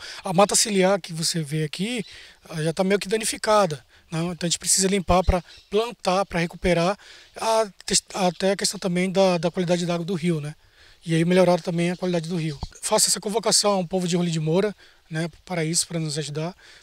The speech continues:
porque aqui tem um, um dos maiores potenciais de patrimônio arqueológico, histórico, é, está em Rondônia. Então é importantíssimo pra, pro turismo, né? Mais à frente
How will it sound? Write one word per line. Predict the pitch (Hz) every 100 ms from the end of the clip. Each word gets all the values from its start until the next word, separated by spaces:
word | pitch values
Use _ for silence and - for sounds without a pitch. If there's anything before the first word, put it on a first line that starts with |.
| -
porque | 175
aqui | 190 202
tem | 190 220 233
um, |
um | 220 - - - _
dos | 180 190
maiores | 214 233
potenciais | - 208 202 214 202 202 - - - _
de | -
patrimônio | 165 190 180 170 175 175 156 _ -
arqueológico, | 175 160 156 156 185 -
histórico, | 165 175 175 190 - - - - - _ -
é, | - 180 170
está | - 202
em |
Rondônia. | 196 214 175 160 143 151 - -
Então | 170 208 220 226
é | 226
importantíssimo | 185 220 214 226 - 208 - 175
pra, | 175 165 156 - -
pro | 190
turismo, | 170 190 185 208 208 208 _ _
né? | 160 175 - _ - - - -
Mais | 190 196 220
à | 196
frente | - 190 220 214 -